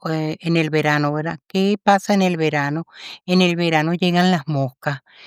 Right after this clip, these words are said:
llegan los insectos, los mosquitos, porque hay más calor,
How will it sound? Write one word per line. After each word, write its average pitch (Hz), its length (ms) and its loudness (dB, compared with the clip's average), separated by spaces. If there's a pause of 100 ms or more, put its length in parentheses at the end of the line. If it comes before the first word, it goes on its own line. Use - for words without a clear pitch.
(160)
llegan 135 360 2
los 143 140 2
insectos, 147 680 0
los 143 140 0
mosquitos, 143 840 -2
porque 143 280 0
hay 123 80 2
más 127 220 0
calor, 143 680 2